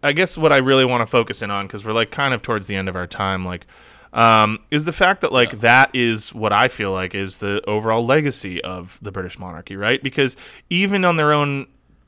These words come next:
Speaker 1: their neighbors, right? So look at, like, Ireland, Scotland, Wales, um, uh, the Northern Irish, like, and whatever, don't, like, at me. I believe in a united Ireland, but fuck it, like, that doesn't exist right now. Um,
Speaker 2: Fuck the Irish.
Speaker 1: they get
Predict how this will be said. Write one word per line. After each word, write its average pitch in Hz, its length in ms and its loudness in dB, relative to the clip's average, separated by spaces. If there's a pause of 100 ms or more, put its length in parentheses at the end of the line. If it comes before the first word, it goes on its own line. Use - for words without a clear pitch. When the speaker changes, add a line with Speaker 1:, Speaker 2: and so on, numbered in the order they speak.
(260)
Speaker 1:
their 131 240 -2
neighbors, 127 580 -2
right? 107 260 0
So 117 140 -4
look 131 180 -2
at, - 80 -2
like, 127 240 2
Ireland, 110 380 4
Scotland, 104 440 -2
Wales, 98 440 0 (380)
um, 92 540 -2 (500)
uh, 90 320 -10
the 101 80 -8
Northern 110 340 0
Irish, 101 560 0
like, 104 240 -4 (800)
and 110 180 -6
whatever, 101 340 2
don't, 101 300 -6
like, 101 160 -6
at 90 240 -4
me. 92 220 -6
I 90 200 -6 (120)
believe 92 300 -12
in 95 80 -14
a - 20 -12
united 90 380 -12
Ireland, 87 340 -14
but - 160 -18
fuck - 240 -12
it, 92 160 -12
like, 92 160 -14
that 92 80 -12
doesn't 95 180 -12
exist 90 240 -14
right 90 160 -12
now. 92 200 -14 (380)
Um, 123 480 6
Speaker 2:
Fuck - 160 -20
the 90 100 -18
Irish. 113 160 -12
Speaker 1:
they 131 180 6
get 127 420 0